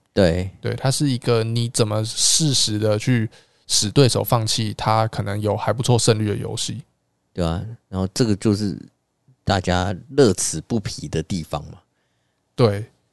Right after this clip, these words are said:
Speaker 2: 因为它有很多
Speaker 1: 然后才能分出高下的，的部分啊，
Speaker 2: 呃，
Speaker 1: 是吧？可以这样讲。
Speaker 2: 是，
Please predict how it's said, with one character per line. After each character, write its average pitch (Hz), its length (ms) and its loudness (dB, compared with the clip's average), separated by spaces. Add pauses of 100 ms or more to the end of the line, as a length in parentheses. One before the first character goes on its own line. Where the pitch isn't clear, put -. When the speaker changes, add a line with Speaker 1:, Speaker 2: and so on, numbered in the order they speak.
(140)
Speaker 2:
因 156 140 6
为 151 140 4
它 147 380 4 (240)
有 120 140 0
很 - 20 4
多 110 60 4
Speaker 1:
然 104 60 4
后 110 80 2
才 107 80 4
能 117 240 4
分 127 180 2
出 120 260 2
高 113 260 2
下 85 280 0
的， 78 220 -8 (160)
的 - 80 -4
部 90 220 -4
分 82 260 -4
啊， - 80 -20 (800)
Speaker 2:
呃， 131 120 0
Speaker 1:
是 117 120 6
吧？ 87 240 2
可 104 80 0
以 98 40 6
这 98 60 4
样 92 80 4
讲。 165 160 4
Speaker 2:
是， 110 100 2